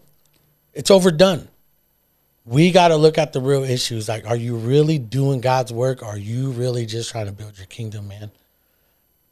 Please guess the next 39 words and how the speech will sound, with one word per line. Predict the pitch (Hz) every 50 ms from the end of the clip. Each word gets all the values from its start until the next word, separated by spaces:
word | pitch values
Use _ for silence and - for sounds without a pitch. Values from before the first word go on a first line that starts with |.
| _ _ _
And | - 120 117 110
then | 117 117 113 113
you | 107 117 131 127
guys | 135 135 135 131 127
are | 135
taught, | 117 - - 131 127 120 117 - - - _
you | 113 107 127 151
gotta | 156 147 139 127
step | 123 - - 135 123 - 120
down | 127 143 151 135 120
because | 107 107 104 - 120 104 101
you | 117 127
have | 123 113 107
a | 110
problem. | 104 - 143 156 160 143 117 87 98 107 _ _ _ _ _ _ 151 _ _ _ _ _ _ _ _ _ _ _ _ _ _ _ _ _ _ _ _ _ _ _
But | 101 110 107
not | 127 143 151 123
me. | 135 147 175 170 151 135 131 117 - _ _ _ _ _ _ _ _
Not | _ 110 120 143 151 -
my | 135 139 156 160
kid | 151 - - - 139 127 117 117
that | 120 117
just | 110 113 120 113 - - -
maybe | 110 110 110 110 110 110
got | 104 110 117 120 -
pregnant. | 101 120 127 131 135 143 143 135 - _ _ _ _ _ _ _ _
We're | 110 143
gonna | 156 127
hide | 110 104 131 147 147 135 113 117
that. | 139 151 156 135 123 - - _ _ _ _ _ _ _ _ _ _ _ _ _ _ _ _ _ _ _ _ _ _ _ _ _
But | 107 104 104
you, | 101 107 127 143 131 107 - _ _ _ _ _ _ _ _ _
'cause, | 107 101 101 110 - -
you | 123 104
know, | 107 101
you, | 98 95 104 120 139 127
that's | 104 101 101 - -
your | 92
dad. | 82 95 113 131 123 107 - -